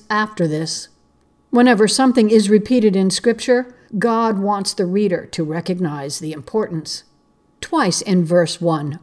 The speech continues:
we are told, "after." This word is metatauta in the original Greek and means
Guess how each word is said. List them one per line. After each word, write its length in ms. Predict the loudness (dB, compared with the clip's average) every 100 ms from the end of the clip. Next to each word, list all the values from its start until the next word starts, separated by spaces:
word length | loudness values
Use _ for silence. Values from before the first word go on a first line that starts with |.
| -2
we 180 | 0
are 100 | 0
told, 580 | -2 -2 -2 0 -4 -10 -18 _ -6
"after." 560 | -2 -2 -6 -12 -12 -16 _ _ _ _
This 200 | 0 2
word 300 | 4 4 2 0
is 380 | 2 2 -2 -6
metatauta 920 | 0 0 0 -2 -4 -4 -4 -4 -6 -8 -6
in 100 | -2
the 100 | 0
original 440 | 2 0 2 2 2
Greek 400 | 0 0 0 -2
and 160 | -2
means 460 | 0 2 0 -2 -4